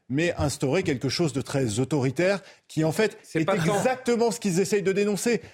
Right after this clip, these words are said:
Speaker 1: Ils n'ont pas de programme, ils n'ont pas d'alternative.
Speaker 2: C'est pas tant
Speaker 1: Ce qu'ils
Speaker 2: sur le,
Speaker 1: veulent,
Speaker 2: c'est pas tant
Speaker 1: ce qu'ils
Speaker 2: sur vos
Speaker 1: veulent,
Speaker 2: adversaires
Speaker 1: c'est
Speaker 2: politiques que je vous
Speaker 1: déstabiliser le
Speaker 2: interroge,
Speaker 1: pays.
Speaker 2: monsieur
Speaker 1: Mais
Speaker 2: le
Speaker 1: ce qu'ils veulent,
Speaker 2: député.
Speaker 1: c'est
Speaker 2: C'est sur, c'est
Speaker 1: déstabiliser
Speaker 2: sur votre
Speaker 1: l'Assemblée nationale.
Speaker 2: majorité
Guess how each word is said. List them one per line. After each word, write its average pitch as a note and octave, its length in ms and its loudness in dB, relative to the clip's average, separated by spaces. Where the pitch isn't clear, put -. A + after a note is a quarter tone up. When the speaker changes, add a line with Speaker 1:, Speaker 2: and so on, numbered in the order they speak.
Speaker 1:
Ils G3+ 120 2
n'ont G3+ 160 2
pas G3 200 2
de F#3+ 60 -4
programme, D#3 680 0
ils D#3+ 120 0
n'ont E3+ 120 0
pas F3+ 220 0
d'alternative. D#3 880 0
Speaker 2:
C'est F3+ 100 2
pas G#3+ 160 -2
tant B3+ 180 -2
Speaker 1:
Ce - 20 -4
qu'ils G#3 100 -2
Speaker 2:
sur G3 80 2
le, F#3 80 4
Speaker 1:
veulent, A3 120 4
Speaker 2:
c'est G#3+ 80 0
pas A3+ 140 0
tant C4 120 -2
Speaker 1:
ce - 60 -4
qu'ils - 60 2
Speaker 2:
sur A3 80 2
vos F#3+ 80 2
Speaker 1:
veulent, G3 100 2
Speaker 2:
adversaires F#3 380 0
Speaker 1:
c'est E3 60 0
Speaker 2:
politiques F3 380 0
que E3 100 2
je - 80 -2
vous D#3+ 60 0
Speaker 1:
déstabiliser D#3+ 40 2
le D#3 60 2
Speaker 2:
interroge, C#3 360 0
Speaker 1:
pays. B2 100 -6
Speaker 2:
monsieur C3 160 -2
Speaker 1:
Mais A#2 60 -4
Speaker 2:
le - 0 -
Speaker 1:
ce C3+ 60 0
qu'ils D3 100 0
veulent, F#3 100 0
Speaker 2:
député. D3 180 0
Speaker 1:
c'est B2+ 160 -2
Speaker 2:
C'est D#3+ 60 2
sur, E3 160 0
c'est D#3 60 0
Speaker 1:
déstabiliser C#3+ 260 -2
Speaker 2:
sur F#3+ 100 2
votre E3 120 2
Speaker 1:
l'Assemblée F#3+ 260 0
nationale. E3+ 300 0
Speaker 2:
majorité G#3 320 0